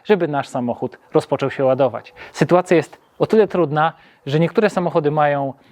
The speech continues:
ładowarki jednofazowe, a niektóre samochody mają ładowarki trójfazowe. I, i najczęściej te ładowarki jednofazowe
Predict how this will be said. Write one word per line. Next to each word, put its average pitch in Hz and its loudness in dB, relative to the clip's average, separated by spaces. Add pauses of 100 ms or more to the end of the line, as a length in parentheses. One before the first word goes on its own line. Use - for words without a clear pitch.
(120)
ładowarki 147 0
jednofazowe, 143 0
a 175 -2
niektóre 185 0
samochody 170 0
mają 170 0
ładowarki 160 0
trójfazowe. 131 0 (500)
I, 156 4 (360)
i 180 6
najczęściej 180 0
te 175 2
ładowarki 160 0
jednofazowe 160 0